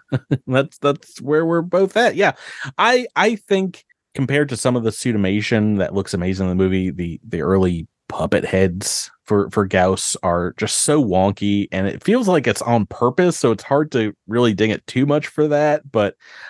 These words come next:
I'm digging it a single point 'cause some of the effects that they decide to go with aren't perfect.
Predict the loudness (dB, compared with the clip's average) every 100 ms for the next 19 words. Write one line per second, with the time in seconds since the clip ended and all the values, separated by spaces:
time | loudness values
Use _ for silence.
0 | -4 -2 0 0 0 0 0 -2 -2 -2
1 | -4 -6 -6 -6 -6 -2 0 2 2 0
2 | 0 -4 -2 0 0 -2 -12 -12 -14 _
3 | _ -16 -2 -2 2 0 0 0 -2 0
4 | 0 2 0 -2 -10 _ _ _ -2 0
5 | -2 -4 -4 -14 -20